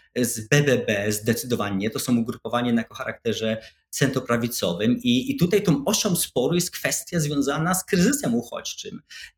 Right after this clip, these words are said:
I F F D obecnie, i Omzicht, i B B B opowiadają się za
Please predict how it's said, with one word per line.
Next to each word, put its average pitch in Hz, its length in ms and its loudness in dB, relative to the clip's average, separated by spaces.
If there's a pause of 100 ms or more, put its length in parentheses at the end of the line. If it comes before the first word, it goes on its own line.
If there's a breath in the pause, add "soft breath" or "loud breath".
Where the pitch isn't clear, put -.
I 180 80 6
F 226 120 4
F 196 120 0 (140)
D 104 180 4
obecnie, 101 580 -2
i 190 360 0
Omzicht, 110 580 0 (240)
i 180 160 2
B 147 100 4
B 120 140 4
B 104 360 -2 (300 loud breath)
opowiadają 147 640 2
się 180 160 -2
za 156 320 0